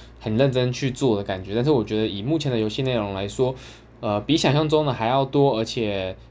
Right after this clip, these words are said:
看起来也是把它所有可以拿出来用的东西全部都塞进来了。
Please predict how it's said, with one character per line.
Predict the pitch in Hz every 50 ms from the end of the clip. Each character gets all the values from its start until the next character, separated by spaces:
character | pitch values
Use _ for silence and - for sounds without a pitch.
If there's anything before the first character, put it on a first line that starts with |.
| - -
看 | - 185 147
起 | 143 139
来 | 120
也 | 107 98
是 | - 143
把 | 127 120 107 98 92
它 | 110 120 117
所 | 117 - - 120 117
有 | 113
可 | 104 - 113
以 |
拿 | 107 104 98 101
出 | - -
来 | 123 110
用 | 117 120 117 117
的 | 110
东 | 107 101 104
西 | 104 117
全 | 113 - 104 98
部 | 107
都 | 107 110
塞 | 107 - 110 107
进 | 104 110 127 113
来 | 98 87 87 87
了。 | 90 107